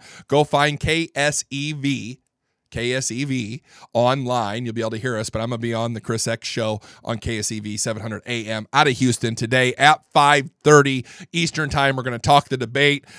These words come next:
I'm going to be live tweeting it. You know, that's always fun. So he says, "Hey, come on to my show." I love that guy.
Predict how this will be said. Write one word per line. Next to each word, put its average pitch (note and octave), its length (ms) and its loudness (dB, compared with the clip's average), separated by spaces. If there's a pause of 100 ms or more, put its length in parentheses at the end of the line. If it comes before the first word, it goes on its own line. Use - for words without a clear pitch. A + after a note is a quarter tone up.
(140)
I'm D#3+ 160 4
going D3+ 240 2
to C#3+ 80 -2
be C#3 120 0
live B2+ 360 0
tweeting C3+ 460 0
it. B2 180 -4
You A2+ 140 -8
know, A2 140 -2
that's G#2+ 200 -6
always G#2 240 -6
fun. G#2+ 300 -8
So A2+ 100 -8
he G#2+ 60 -6
says, - 140 -4
"Hey, F4 200 -2
come B3 180 -6
on B3+ 120 -2
to B3 40 -8
my A3 120 0
show." G3+ 380 2 (200)
I C3+ 60 -2
love C#3+ 260 2
that G#2 180 -6
guy. F#2+ 220 -14